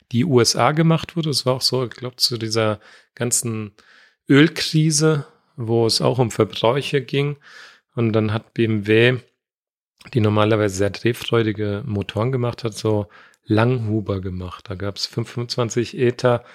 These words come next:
Ether für, ist ja so griechischer Buchstabe, dann irgendwie für effizient.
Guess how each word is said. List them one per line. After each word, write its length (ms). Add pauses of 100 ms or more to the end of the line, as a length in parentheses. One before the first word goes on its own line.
(320)
Ether 340
für, 600
ist 100
ja 160
so 120
griechischer 560
Buchstabe, 500
dann 100
irgendwie 260
für 140
effizient. 640